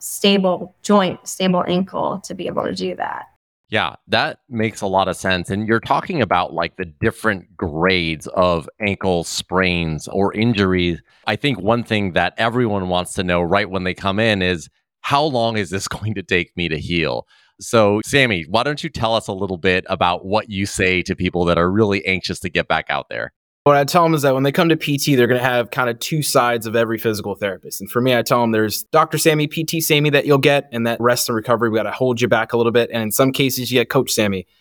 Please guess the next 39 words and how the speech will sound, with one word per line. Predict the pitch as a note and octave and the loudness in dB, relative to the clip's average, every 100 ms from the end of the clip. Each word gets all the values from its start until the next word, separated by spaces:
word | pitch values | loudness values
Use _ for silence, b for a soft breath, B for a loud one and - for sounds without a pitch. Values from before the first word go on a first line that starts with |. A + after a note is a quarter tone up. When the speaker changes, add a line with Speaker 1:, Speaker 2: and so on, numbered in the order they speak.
| _ | _
Speaker 3:
And | A2 | 0
that's | B2 C3 | 2 0
the, | - B2+ | 0 2
we're | A#2+ A#2+ | 2 2
gonna, | A#2+ A#2 | 2 0
we're | A2+ | 0
gonna | A2+ A2+ | 0 0
grind, | G#2 B2 C3 C#3+ C3+ | 2 2 4 2 2
we're | A#2+ | 2
gonna | A#2 | 0
push, | F#2+ - C3 C3 | -2 2 2 4
we're | B2 | 0
gonna | A2+ A2 | 2 0
get | A#2+ - | 0 2
you | C3+ | -2
through. | C3 B2+ B2 C3 C3 B B B B | 0 2 2 2 -2 B B B B
But | C3 | 4
really | E3 G3+ | 6 6
what | F3+ C#3+ | 4 2
we | D3+ | 0
do | D3 | 0
in | D3 C3+ | 0 -2
P | C3+ | -6
T | C3 E3 C#3 | -4 0 0
is, | A#2 - _ - | 0 -6 _ 0
obviously | C#3 D#3 E3 - D#3 | 2 2 0 -2 -2
there | B2+ A#2 B2 | 0 0 2
are | C3 | 0
parameters | - B2+ A#2+ A#2+ A2+ | 0 0 2 2 0
in | A2 | 0
which | G#2+ G#2 | -4 -2
we | A2+ | -2
look | G#2+ G2 | -2 -2
at | - - | -6 -6
from | G#2+ | -4
a | |
scientific | G2 B2+ B2 - B2 B2+ | 0 0 0 -2 -2 0
method, | A#2 A2 A#2 | 0 0 0
right? | G#2+ A2 | 4 2